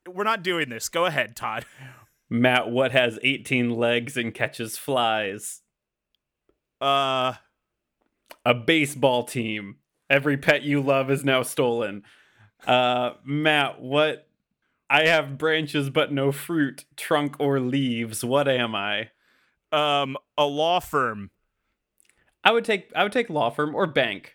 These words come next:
Speaker 2: Bank was what I was going
Speaker 1: Or
Speaker 2: for.
Speaker 1: government.
Speaker 2: Anyway, that's enough of this bit. This is stupid. Hey, everyone. So you may have noticed that there's a change in branding around these parts. So please let me to get you all caught up to speed.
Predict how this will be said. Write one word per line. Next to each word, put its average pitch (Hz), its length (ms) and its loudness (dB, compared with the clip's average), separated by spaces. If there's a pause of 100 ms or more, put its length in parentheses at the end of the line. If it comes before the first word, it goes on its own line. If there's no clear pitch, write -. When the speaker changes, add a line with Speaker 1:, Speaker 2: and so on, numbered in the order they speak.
Speaker 2:
Bank 143 240 -2
was 117 140 -4
what 110 100 -2
I 101 60 -2
was 107 160 -10
going - 180 -4
Speaker 1:
Or 110 40 -4
Speaker 2:
for. 110 80 -10
Speaker 1:
government. 139 480 -2 (680)
Speaker 2:
Anyway, 131 480 2
that's 175 240 0
enough 135 220 0
of 123 80 0
this 139 160 0
bit. 117 220 0
This 156 140 -8
is 143 100 -6
stupid. 120 380 -6 (280)
Hey, 254 280 0
everyone. 123 500 0
So 160 400 0
you 147 260 -4
may 240 160 0
have 220 120 0
noticed 151 460 0
that 123 140 -2
there's 123 180 2
a 117 60 -4
change 160 420 -2
in 147 120 0
branding 123 360 2
around 110 260 0
these 110 160 -6
parts. 107 340 -4
So 120 320 0 (320)
please 202 380 -2
let 170 240 0
me 156 140 0
to 127 80 0
get 131 180 -2
you 131 280 0
all 127 500 0 (160)
caught 123 240 0
up - 80 -10
to - 80 -18
speed. 92 380 -10